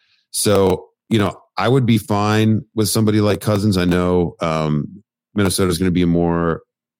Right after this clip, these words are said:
pass-focused offense this season. I'd be looking to maybe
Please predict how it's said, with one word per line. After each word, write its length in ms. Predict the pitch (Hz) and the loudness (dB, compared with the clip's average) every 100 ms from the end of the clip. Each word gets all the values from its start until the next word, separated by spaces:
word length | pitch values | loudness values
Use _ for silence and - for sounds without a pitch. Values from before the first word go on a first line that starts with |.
| - | -8
pass-focused 720 | 98 87 - 95 82 87 - | -4 -4 -4 -4 -2 -4 -4
offense 640 | 80 80 90 90 - - _ _ _ _ - | -6 -4 -4 -2 -4 -8 _ _ _ _ -4
this 180 | 92 - | -4 -2
season. 640 | 90 90 90 87 87 - _ _ - | 0 0 0 0 0 -4 _ _ -8
I'd 140 | 87 | -4
be 120 | 85 92 | 0 2
looking 380 | 90 90 92 | 2 0 0
to 80 | 87 | 0
maybe 460 | 85 87 82 85 | 2 2 2 0